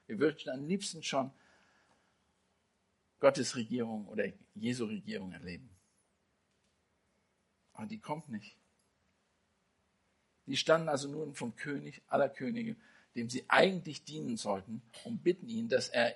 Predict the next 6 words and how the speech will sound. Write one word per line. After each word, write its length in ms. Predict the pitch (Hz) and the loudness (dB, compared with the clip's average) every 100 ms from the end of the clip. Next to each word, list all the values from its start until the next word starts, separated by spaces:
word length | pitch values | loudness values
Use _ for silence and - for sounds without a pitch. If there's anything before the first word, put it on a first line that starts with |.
| - | -2
ihnen 480 | 214 277 196 110 92 | 0 2 4 2 0
dient. 400 | 98 80 - - _ _ _ _ _ _ _ _ _ _ _ _ _ _ _ _ _ _ | -6 -10 -14 -20 _ _ _ _ _ _ _ _ _ _ _ _ _ _ _ _ _ _
Was 220 | - 135 - | -4 -2 -2
für 220 | - 127 | -2 -2
ein 140 | 110 | -2
Widerspruch. 540 | 123 123 - - - | -2 -4 -4 -10 -20